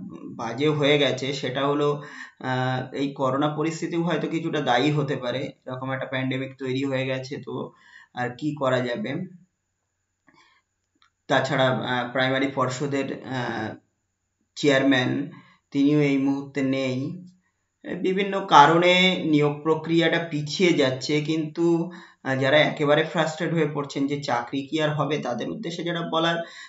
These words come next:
যে যতদূর মনে হয় চাকরি হবে। এই যে বিভিন্ন দালাল চক্র অনেকে, আহ, যেটা জানাচ্ছেন যে বিভিন্ন দালাল চক্র active হয়ে গেছে, টাকা পয়সার ব্যাপার আসছে যে চাকরি করে দেবে,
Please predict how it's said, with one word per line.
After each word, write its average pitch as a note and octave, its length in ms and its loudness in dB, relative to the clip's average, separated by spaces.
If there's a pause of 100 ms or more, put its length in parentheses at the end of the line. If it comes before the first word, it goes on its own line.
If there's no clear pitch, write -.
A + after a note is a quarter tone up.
(120)
যে D3 140 0
যতদূর D3 400 -2
মনে E3+ 220 -2
হয় F#3+ 220 -2
চাকরি C3+ 440 0
হবে। C3 280 -10 (600)
এই C#3 160 -2
যে C#3+ 320 6
বিভিন্ন D3 440 2
দালাল C3+ 320 2
চক্র C#3+ 480 0
অনেকে, C#3 480 0 (240)
আহ, B2 380 -6
যেটা C3 220 -2
জানাচ্ছেন B2+ 500 -4
যে C3 80 -4
বিভিন্ন C3 320 -4
দালাল C3 300 -4
চক্র C3 300 -8
active C3 400 -6
হয়ে B2+ 180 -2
গেছে, - 420 -8 (300)
টাকা B2+ 220 -2
পয়সার B2+ 300 -4
ব্যাপার C3 320 -2
আসছে B2 600 -6 (100)
যে B2 160 -10
চাকরি C3 300 -4
করে C3 260 -4
দেবে, A#2+ 360 -4